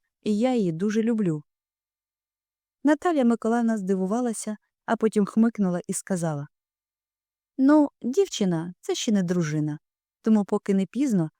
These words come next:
придивися до Інни". "Мамо,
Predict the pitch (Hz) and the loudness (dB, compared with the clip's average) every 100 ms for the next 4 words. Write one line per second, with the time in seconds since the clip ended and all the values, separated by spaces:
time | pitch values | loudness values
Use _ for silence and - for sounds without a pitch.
0 | _ 214 202 190 254 - 185 214 202 170 | _ 0 0 0 0 -2 -2 -2 0 0
1 | 147 147 _ _ _ _ _ _ _ _ | -2 -6 _ _ _ _ _ _ _ _
2 | _ _ _ _ _ _ _ _ _ 220 | _ _ _ _ _ _ _ _ _ 0
3 | 208 202 196 151 | 2 4 2 0